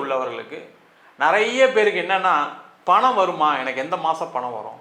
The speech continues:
அது முக்கியமா தொழில் செய்யக்கூடிய நபர்கள் அதிகமா கேட்கக்கூடிய கேள்வி இது. அதே போல குழந்தை பேர் சம்பந்தமான விஷயங்களுக்கு எந்த காலகட்டத்துல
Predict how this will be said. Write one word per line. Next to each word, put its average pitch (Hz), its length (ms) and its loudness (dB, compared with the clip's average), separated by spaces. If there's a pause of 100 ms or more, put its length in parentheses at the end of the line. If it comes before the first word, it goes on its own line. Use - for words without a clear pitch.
(540)
அது 165 160 0
முக்கியமா 208 500 -2
தொழில் 214 340 2
செய்யக்கூடிய 185 400 0
நபர்கள் 165 340 0
அதிகமா 190 480 0
கேட்கக்கூடிய 151 540 -6
கேள்வி 131 260 -12
இது. 110 160 -18 (640)
அதே 196 300 6
போல 180 240 2 (500)
குழந்தை 254 400 4
பேர் 196 240 2
சம்பந்தமான 170 540 2
விஷயங்களுக்கு 160 560 -6
எந்த 190 240 -4
காலகட்டத்துல 170 560 2